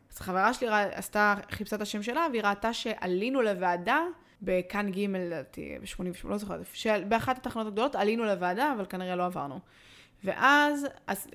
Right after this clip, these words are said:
כשהייתי אצל הבחורה הזאת שעשיתי, שעשיתי את הייעוץ, אז חיפשנו את השם שלי, ואז ראינו,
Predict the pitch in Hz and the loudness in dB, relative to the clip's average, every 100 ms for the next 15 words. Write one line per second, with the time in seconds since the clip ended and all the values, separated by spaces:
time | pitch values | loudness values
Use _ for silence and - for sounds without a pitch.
0 | - - 190 233 226 208 202 196 185 185 | -8 -4 -4 -2 -2 0 2 2 0 -2
1 | 180 190 - 214 214 - - 220 208 - | -4 -6 -2 0 0 -8 -10 -10 -10 -10
2 | - 196 208 220 214 202 185 175 320 - | -6 -6 -2 -2 -2 -4 -2 -2 -2 -4
3 | - - - - _ - 202 202 226 240 | -10 -14 -20 -20 _ -6 -4 -2 -2 -2
4 | 226 208 196 220 226 240 214 220 220 302 | -4 -6 -4 -2 0 2 0 0 -2 0
5 | 370 | -2